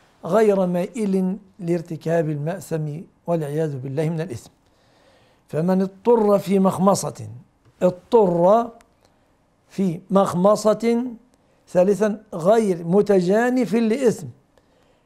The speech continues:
فكل هذا للتجديد في هذا الباب، كي لا يبادر شخص، لا يبادر شخص بأكل الميتة وليس في حاجة إليها. فالميتة أبيحت للاضطرار،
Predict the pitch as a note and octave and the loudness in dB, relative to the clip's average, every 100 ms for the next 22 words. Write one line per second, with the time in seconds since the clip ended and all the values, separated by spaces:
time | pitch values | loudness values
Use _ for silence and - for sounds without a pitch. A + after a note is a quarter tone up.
0 | _ - B2 - G#3 F#3+ F#3+ A3 G3 E3+ | _ -12 -10 -4 0 2 4 4 4 2
1 | D3+ - D#3 C3+ D3+ A3+ F3+ - C3 C#3 | -2 -6 -6 -4 -2 -2 -2 -6 -6 -4
2 | C3+ C3 F#3 A3 F#3+ - _ _ _ - | -4 2 4 4 0 -10 _ _ _ -2
3 | F#3 G3 G3+ G3+ G#3 B3 E3+ - A3+ G3 | 2 4 4 4 2 0 -2 -4 -4 -4
4 | A3+ F#3+ F#3 F3+ G3+ G#3+ G#3 G3 F#3+ F#3 | -6 -4 0 0 0 -2 0 4 4 4
5 | A3 F#3+ E3 A3+ G3+ F#3 E3+ G#3 A#3 F3 | 2 0 -2 -6 -6 -4 -2 -2 -4 -2
6 | F#3+ A#3 G#3+ G3 F3+ G3 F3+ E3+ F3 D#3 | -2 -2 -4 -4 -4 -4 -6 -8 -10 -6
7 | F3 G3 G#3 F#3+ G#3 A#3+ B3 G#3+ B2 - | -4 -4 -4 -6 -8 -2 0 0 -2 -10
8 | _ _ _ _ _ _ _ _ _ - | _ _ _ _ _ _ _ _ _ -6
9 | B2+ C3 G3 G#3 F3 D3 F#3+ D3 F#3+ C#3 | -4 -2 -2 -2 -6 -12 -8 -4 -4 -4
10 | B2+ D#3 E3+ C3+ C3+ C3+ E3+ A3 A#3+ G3 | -10 -12 -12 -14 -10 0 4 6 4 0